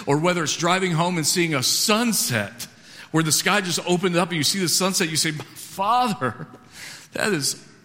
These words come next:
awesome." That's, that's gen-, eighty, eighty-five percent of my prayer. That's about as far as I get.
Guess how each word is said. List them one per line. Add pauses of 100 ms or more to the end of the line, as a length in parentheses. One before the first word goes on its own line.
(340)
awesome." (100)
That's, (200)
that's
gen-,
eighty,
eighty-five
percent
of
my
prayer.
That's
about
as
far
as
I
get.